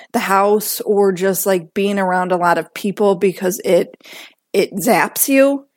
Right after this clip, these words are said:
And that's how I am sometimes, but you still have to go and participate. So even energetically wise, this has nothing to do with being triggered by alcohol in a social sit-, situation.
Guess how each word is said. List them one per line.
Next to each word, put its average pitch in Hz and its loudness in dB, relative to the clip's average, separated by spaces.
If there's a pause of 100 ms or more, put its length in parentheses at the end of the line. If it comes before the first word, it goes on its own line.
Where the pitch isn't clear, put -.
(280)
And 190 -6
that's - -4
how - -6
I 220 2
am 254 2
sometimes, 240 0 (480)
but 196 2
you 202 -8
still 269 2
have 254 0
to 233 -8
go 202 2
and 175 -4
participate. 175 -6
So - -4
even 254 0
energetically 202 0
wise, 220 2
this 185 -8
has 180 -6
nothing 208 -2
to 196 0
do 185 2
with 180 -4
being 175 -8
triggered 190 -2 (520)
by 180 0
alcohol 202 2
in 190 0
a 180 -2
social 185 -4
sit-, - -4
situation. 196 0